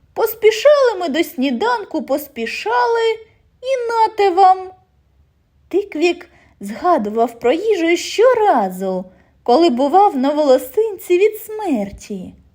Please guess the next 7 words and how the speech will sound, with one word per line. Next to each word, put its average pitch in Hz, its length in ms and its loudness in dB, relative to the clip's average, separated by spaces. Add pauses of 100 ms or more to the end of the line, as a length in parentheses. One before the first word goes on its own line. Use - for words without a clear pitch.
(520)
А 190 120 -8
останнім 185 720 -6
часом 202 760 -6 (420)
це 403 240 -2
траплялося 403 960 2
досить 277 680 -4
часто. 196 880 -8